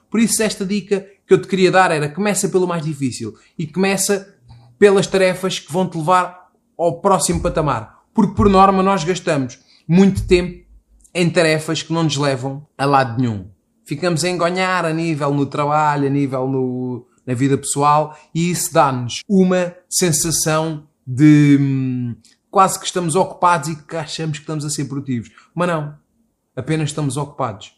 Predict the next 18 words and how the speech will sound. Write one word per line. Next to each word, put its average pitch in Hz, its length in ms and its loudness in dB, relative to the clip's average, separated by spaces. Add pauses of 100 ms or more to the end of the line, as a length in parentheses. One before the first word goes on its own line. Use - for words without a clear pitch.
(160)
e 131 60 -4
não 135 80 0
estamos 127 240 -6
a 131 60 -4
ser 127 160 -6
produtivos. 107 500 -12 (320)
Porque 165 240 0
o 180 100 0
tempo 196 240 2
que - 100 -18
trabalhamos 170 720 -4 (340)
não 170 140 0
está 165 260 4
relacionado 151 680 -2
com 160 80 -4
a - 20 -2
nossa 151 240 -4
produtividade, 123 760 -6